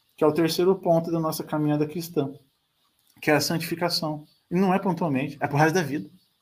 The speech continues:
E como é que você vai santificar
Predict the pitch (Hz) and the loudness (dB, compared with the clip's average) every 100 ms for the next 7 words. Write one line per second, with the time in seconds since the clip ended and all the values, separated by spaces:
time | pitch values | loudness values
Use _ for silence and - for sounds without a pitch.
0 | _ _ _ _ _ _ _ _ - - | _ _ _ _ _ _ _ _ -20 -4
1 | - - 240 294 294 208 151 127 127 120 | -2 0 4 4 2 2 4 4 2 2
2 | 120 110 - 110 - 151 113 107 | 0 -2 -4 -6 0 2 2 -4